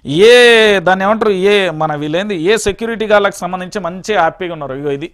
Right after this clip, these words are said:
మా తెలంగాణలో బతుకు. పేదోళ్ళ బతుకుల పాలిట కనురెప్ప కూడా వాల్చకుండా చూసే మాలాంటి ప్రశ్నించే గొంతుకలం పేదోళ్ళను చూడొద్దు అని పరదలడ్డం పెట్టుకొని పోయేటట్టున్నాయి ఈ కాంగ్రెస్ ప్రభుత్వం.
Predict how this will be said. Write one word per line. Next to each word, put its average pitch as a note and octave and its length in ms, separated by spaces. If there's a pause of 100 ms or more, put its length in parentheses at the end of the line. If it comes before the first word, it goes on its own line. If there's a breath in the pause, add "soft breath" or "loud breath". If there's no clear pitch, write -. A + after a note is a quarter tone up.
మా C#3 100
తెలంగాణలో C3+ 460
బతుకు. - 280 (540)
పేదోళ్ళ C4+ 400
బతుకుల A#3+ 360
పాలిట A#3+ 400
కనురెప్ప C4+ 500
కూడా C#4 420
వాల్చకుండా A#3+ 640 (100)
చూసే A3 280
మాలాంటి A3 500
ప్రశ్నించే G#3 560
గొంతుకలం D#3 580 (400 soft breath)
పేదోళ్ళను D4+ 560
చూడొద్దు D4 520
అని D4+ 220
పరదలడ్డం D4+ 640
పెట్టుకొని C#4+ 320
పోయేటట్టున్నాయి A3+ 580
ఈ A3 40
కాంగ్రెస్ D3+ 480
ప్రభుత్వం. B2+ 360